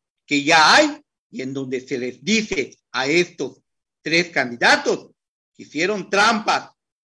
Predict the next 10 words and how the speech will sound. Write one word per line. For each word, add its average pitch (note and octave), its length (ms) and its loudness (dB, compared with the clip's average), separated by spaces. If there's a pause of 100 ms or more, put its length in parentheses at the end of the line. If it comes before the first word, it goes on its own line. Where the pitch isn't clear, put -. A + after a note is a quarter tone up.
(220)
que D3 80 -12
hicieron A#3 640 0 (420)
ilegalidades D#3+ 1200 -4 (520)
y A#2 160 -20
que D#3 120 -8
ahorita, E3+ 720 -4 (500)
¿con C3+ 260 -14
qué G3+ 180 0
autoridad D#3+ 920 -2
legal? D#3 460 0